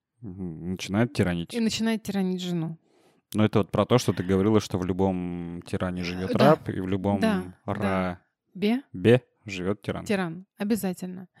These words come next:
Speaker 2: То есть, э, а, он все равно где-то находит выход этим эмоциям, а, негативным эмоциям, которые вот, э, он скрывает на работе. Допустим, он не может начальнику сказать:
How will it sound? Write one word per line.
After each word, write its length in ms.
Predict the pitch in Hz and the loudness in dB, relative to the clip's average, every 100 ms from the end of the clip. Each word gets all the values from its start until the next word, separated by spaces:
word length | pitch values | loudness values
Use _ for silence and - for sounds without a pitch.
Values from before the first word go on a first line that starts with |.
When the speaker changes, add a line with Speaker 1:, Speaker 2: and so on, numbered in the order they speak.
| - - - - | -20 -20 -20 -2
Speaker 2:
То 100 | 233 | 4
есть, 320 | 233 214 - | 6 4 0
э, 60 | 214 | 2
а, 1160 | 208 214 208 208 202 180 190 208 202 196 196 190 | 2 2 2 0 -2 -4 -6 -4 -4 -4 -6 -4
он 200 | 214 254 | 2 2
все 160 | - 208 | 2 0
равно 320 | 208 233 269 | 2 2 2
где-то 260 | 208 208 214 | 0 -2 -2
находит 460 | 196 - 208 196 | -4 -4 -4 -4
выход 340 | - 254 214 185 | -2 -2 -2 -6
этим 480 | 185 - 180 175 202 | -8 -8 -8 -10 -10
эмоциям, 640 | 202 220 262 - 185 175 202 _ _ _ | -6 -6 -6 -8 -8 -10 -16 _ _ _
а, 60 | - | -10
негативным 580 | 220 226 202 - 180 175 | -4 0 0 0 -2 -2
эмоциям, 380 | 185 254 - 185 | -2 -2 -4 -8
которые 320 | 190 214 196 | -8 -6 -6
вот, 140 | 180 175 - | -6 -10 -12
э, 540 | 170 165 170 170 175 185 | -12 -10 -10 -10 -10 -10
он 160 | 185 | -12
скрывает 540 | 165 - 190 220 226 - | -10 -8 -6 -4 -4 -6
на 120 | 180 | -10
работе. 360 | 185 180 170 160 | -8 -10 -12 -12
Допустим, 440 | 170 180 - 160 - | -14 -14 -14 -14 -10
он 100 | 196 | -8
не 60 | |
может 260 | 214 202 170 | -6 -6 -6
начальнику 420 | 170 - 170 170 | -8 -8 -8 -8
сказать: 400 | 170 - 190 233 | -12 -12 -6 -6